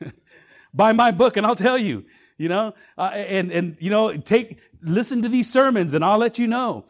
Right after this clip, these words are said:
you know, for twenty-five dollars a month, uh, you can hone it to chime in and listen to all the things I have to say. Beloved, all you have to do is read your Bible. That's all you have to do. You wanna, you wanna know what the Word of God says?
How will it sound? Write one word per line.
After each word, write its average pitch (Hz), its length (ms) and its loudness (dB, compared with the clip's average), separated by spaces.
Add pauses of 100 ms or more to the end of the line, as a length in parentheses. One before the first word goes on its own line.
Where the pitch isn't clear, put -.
(140)
you 143 100 -4
know, 170 300 -2
for 170 340 -2
twenty-five 240 480 -2
dollars 240 320 0
a 208 40 -2
month, 226 300 -2 (160)
uh, 175 240 -2
you 202 80 -8
can 156 260 -8 (160)
hone 226 260 -4
it 156 140 -16
to 147 220 -12 (240)
chime 220 260 -4
in 247 200 -6
and 160 100 -6
listen 220 260 -6
to 202 60 -6
all 214 140 -4
the 202 60 -6
things 214 200 -10
I 214 60 -4
have 214 140 -8
to 202 60 -16
say. 233 360 -10 (440)
Beloved, 170 300 -6
all 165 100 -6
you 170 60 -12
have 175 140 -14
to 143 80 -20
do 170 100 -8
is 131 140 -10
read 127 160 -16
your 131 100 -18
Bible. 123 380 -20 (960)
That's 123 160 -14
all 175 100 -8
you 170 100 -12
have 220 240 -16
to 160 80 -18
do. 147 300 -10 (400)
You 135 120 -8
wanna, 180 260 -4
you 143 120 -6
wanna 180 180 -4
know 180 120 -4
what 175 100 -10
the 147 60 -12
Word 165 220 -10
of 151 80 -10
God 175 220 -8
says? 185 320 -8